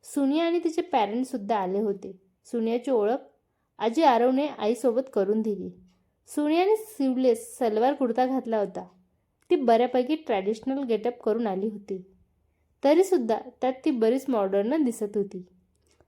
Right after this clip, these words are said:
सोनियाचे आईवडील आणि आजी, मामा गप्पा मारत बसले होते. माही आणि अंजली दोघी किचनमध्ये नलिनीला मोदक करण्यात मदत करत होत्या. माहीला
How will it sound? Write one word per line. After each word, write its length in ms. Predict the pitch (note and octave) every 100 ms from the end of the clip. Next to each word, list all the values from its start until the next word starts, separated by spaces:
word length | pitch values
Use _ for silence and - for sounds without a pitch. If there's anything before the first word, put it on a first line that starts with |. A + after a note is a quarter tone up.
| _ _
सोनियाचे 480 | - E4 F4+ F#4 F#4+
आईवडील 520 | F4+ D#4 C4+ B3 A3+ - - _ _
आणि 180 | C4 D4+
आजी, 460 | C4 G3+ F#3 A3 G#3+
मामा 460 | G#3+ G3+ G3 F#3 G3+ A#3
गप्पा 260 | A3 A3 C4
मारत 260 | B3+ A3+ A#3
बसले 360 | G3+ G3+ A3
होते. 420 | A3 G3+ G3 F#3 - _ _ _ _ _ _ B3
माही 280 | C4 C#4+
आणि 180 | G4+ F#4+
अंजली 540 | E4 A#3+ A3+ A#3 A3+ -
दोघी 280 | A#3 A#3+ D4+
किचनमध्ये 560 | D4+ A3 B3 C4 B3+ C#4
नलिनीला 600 | B3 G#3 G#3 G#3+ A3 G3+ -
मोदक 340 | G#3 G#3 A3+ A#3+
करण्यात 440 | A#3 G3+ B3 C4
मदत 300 | G#3+ G3+ G3+
करत 240 | A3 G3+ G#3
होत्या. 240 | F3+ E3+ - _ _ _ _ _ _ _ _ _
माहीला 480 | B3 C4 E4+ F#4